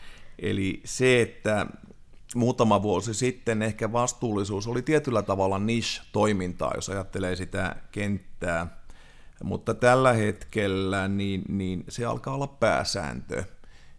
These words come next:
Ja, ja Suomen sadasta suurimmasta yrityksestä niin suurin osa on meidän jäseniä, ja me, sillä tavalla se näkyy se vaikuttavuus, eli, eli vastuullisuus näkyy siinä. Tämä antaa myös rohkeutta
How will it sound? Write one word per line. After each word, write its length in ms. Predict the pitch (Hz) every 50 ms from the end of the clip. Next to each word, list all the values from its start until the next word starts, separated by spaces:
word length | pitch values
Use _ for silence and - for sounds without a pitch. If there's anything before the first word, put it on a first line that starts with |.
| - - - - 92 95
Ja, 300 | 95 98 98 92 80 76
ja 280 | 95 101 98 95 87
Suomen 400 | 82 - - 120 110 110 110 110
sadasta 380 | 104 113 113 117 117 117 - 113
suurimmasta 680 | 101 - 123 123 113 107 107 98 92 - - - 107
yrityksestä 800 | 98 139 139 135 120 - - 98 95 - - 101 92 - - 101
niin 200 | 98 95 98 101
suurin 420 | - - 127 117 98 98 120 143
osa 420 | 156 139 131 - - 107 101 98 - - -
on 220 | - 107 104 104
meidän 400 | 95 107 107 104 101 101 98 101
jäseniä, 840 | 101 104 104 104 - - 104 92 92 90 87 87 82 82 85 85 87 101 -
ja 100 | - -
me, 160 | - 87 - - - -
sillä 220 | - 107 107 107 98
tavalla 300 | 98 98 95 92 92 95
se 80 | 117
näkyy 420 | 135 143 135 127 - 113 107 98 92
se 240 | 85 98 92 - - - - - -
vaikuttavuus, 840 | - 104 101 - - 98 - - - 87 - 87 - 90 90 -
eli, 360 | - - 98 98 92 92 92 -
eli 260 | - - 95 82 87 92
vastuullisuus 680 | 101 101 - - - - - - - 107 101 101 -
näkyy 400 | - 101 101 - - - - -
siinä. 400 | - - - - - 92 87 - - - - - - - - - - - - -
Tämä 240 | - 135 151 147 131
antaa 240 | 117 110 - 117 110
myös 160 | 113 120 117
rohkeutta 880 | 117 143 147 143 120 - - - 104 82 78 - - - - 76 76 -